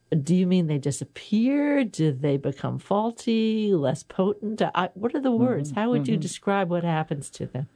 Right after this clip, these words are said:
Speaker 2: Yes, that's correct. So, so what we have learned, in fact, in the course of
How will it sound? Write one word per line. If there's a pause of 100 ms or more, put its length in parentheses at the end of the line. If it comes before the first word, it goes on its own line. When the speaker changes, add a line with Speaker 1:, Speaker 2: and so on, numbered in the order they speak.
(920)
Speaker 2:
Yes,
that's
correct.
So,
so
what
we
have
learned,
in
fact,
in
the
course
of